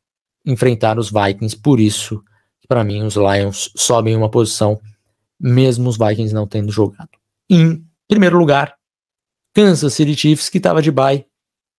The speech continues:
e não foi o suficiente ainda pro os Lions passarem os Chiefs. Precisava colocar aí uns cento e noventa e oito pontos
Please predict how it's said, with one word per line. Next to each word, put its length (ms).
e 580
não 300
foi 180
o 40
suficiente 560
ainda 360
pro 460
os 80
Lions 280
passarem 680
os 140
Chiefs. 520
Precisava 320
colocar 360
aí 140
uns 420
cento 340
e 40
noventa 420
e 80
oito 300
pontos 480